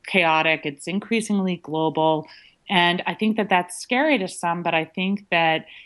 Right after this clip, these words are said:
if you have this mindset that you can keep reinventing yourself and that you're not set, and if you're feeling like you're in a rut, if you're feeling stuck, you can get out of it and pivot and do something else. That, that to me is exciting. And back to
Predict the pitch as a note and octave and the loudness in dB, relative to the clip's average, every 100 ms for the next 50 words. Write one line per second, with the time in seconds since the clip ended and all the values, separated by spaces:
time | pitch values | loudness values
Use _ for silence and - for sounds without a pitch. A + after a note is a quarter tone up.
0 | _ F#3 F3+ F3+ E3+ - F3+ F3+ F3+ E3+ | _ 0 2 -2 -4 -2 2 4 4 2
1 | E3 D#3+ E3 E3 G3 A3 G3+ E3 D3+ D3+ | -2 -2 0 2 4 2 4 2 2 0
2 | E3 E3+ D#3+ - - F3 F3 E3+ E3+ - | -4 -4 -6 -6 0 4 4 4 0 -8
3 | - _ - F#3+ F3+ F3+ E3+ E3 E3+ F#3 | -18 _ -4 -2 0 2 0 2 2 0
4 | F3+ D#3+ C#3+ - C#3 C3 C3 D3 D3+ F3 | -2 -2 -2 0 2 2 -2 -6 -6 -6
5 | D#3 D#3+ F3 - - D3+ D#3 D3+ F3 - | -2 0 0 -2 0 0 0 -6 -8 -8
6 | - F3+ F#3 E3 E3 D3+ D3 C#3+ C#3+ B2+ | -4 -2 0 -2 -2 -2 -2 2 2 2
7 | C3+ D3+ C#3 D#3+ E3 E3 - - B3+ F#3+ | -2 -10 -8 -4 -4 -4 -4 4 4 4
8 | - E3+ - D#3+ D#3+ - E3+ F3+ F#3 D#3+ | 0 -6 -6 -4 -4 0 2 4 2 2
9 | D3+ D3 D#3 - - F3 E3 D#3+ - D#3 | 0 0 -4 -8 -4 0 2 0 -2 -6
10 | D3+ E3 E3 D#3 D#3+ F#3 E3 - - - | -6 -6 -4 -2 2 4 4 2 -8 -20
11 | - - - F#3 A3 - _ G3+ G#3+ - | -20 -6 0 2 2 -2 _ 0 0 -2
12 | G3 F3 D#3+ D#3 D#3 - E3 D#3 D3+ C#3 | -4 -4 -4 -4 -6 -4 0 2 2 -2
13 | C#3 C#3+ D#3 E3 - - D#3+ D3+ | -2 2 2 2 -2 -6 -2 -2